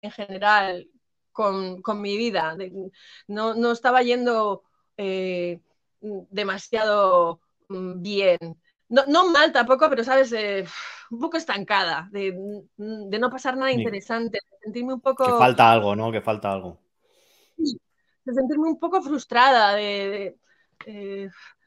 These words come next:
Speaker 1: de, de no encontrar un, un, una, una salida a todo este caudal de, de, <laughs> de creatividad que tengo dentro. Y, y empecé a, mm, eh,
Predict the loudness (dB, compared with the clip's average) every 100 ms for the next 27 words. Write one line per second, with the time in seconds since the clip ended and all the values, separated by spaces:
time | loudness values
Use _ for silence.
0 | _ _ -10 -8 -10 -20 _ -4 0 0
1 | 0 -2 0 0 0 -2 -2 0 0 0
2 | -4 -2 0 -2 -4 -4 -4 -4 -2 2
3 | 2 2 0 0 -2 -4 -10 -4 0 2
4 | 2 6 6 6 2 -4 -4 -6 -4 -6
5 | -8 -14 -14 -14 2 4 4 2 2 2
6 | 2 0 2 2 -4 -8 -4 -4 -4 -6
7 | -8 -10 _ _ _ _ _ _ _ -4
8 | -2 0 -2 -2 -4 -6 -8 -8 -10 -12
9 | -12 -12 _ -2 0 -2 0 2 2 4
10 | 6 6 4 0 -6 -12 _ _ _ _
11 | _ _ -12 -12